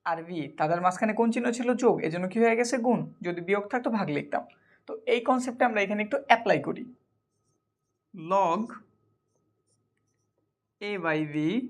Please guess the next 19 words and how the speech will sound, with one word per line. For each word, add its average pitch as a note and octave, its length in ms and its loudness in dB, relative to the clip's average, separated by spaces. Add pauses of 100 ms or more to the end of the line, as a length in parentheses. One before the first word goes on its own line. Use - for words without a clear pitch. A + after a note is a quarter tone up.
(360)
plus D#3+ 380 -2 (1600)
log E3+ 300 0 (1400)
V - 20 -18 (200)
by D#3 140 0 (240)
A - 20 2 (540)
is A3+ 180 -4
equal F3 240 0 (120)
to E3 80 2 (1500)
log E3+ 280 0 (880)
A - 20 0 (140)
plus F3+ 320 2 (560)
V। - 20 -2 (2000)
লগটা F3 300 -4
কমন G#3 260 0
নিয়ে G3+ 180 2
নেন, A#3 140 6 (1200)
তাইলে D#3+ 300 -6
কি G#3 160 -4
হইল? G3 200 0